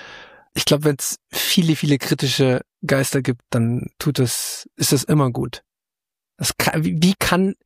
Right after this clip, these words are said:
Kritik schlecht sein? Also wie, wie kann, wenn ich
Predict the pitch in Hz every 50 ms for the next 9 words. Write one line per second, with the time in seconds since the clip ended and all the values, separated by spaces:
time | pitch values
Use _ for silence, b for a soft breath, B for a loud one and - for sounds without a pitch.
0 | _ - - 170 147 - - 185 - - - - 175 - - - - - - -
1 | 120 - _ _ _ B B B B B B B B B B B - 131 127 139
2 | 131 165 175 180 180 165 B B B B B - 170 165 - - 165 156 160 160
3 | 160 156 147 B B B B B B B B B B _ 202 143 147 143 127 -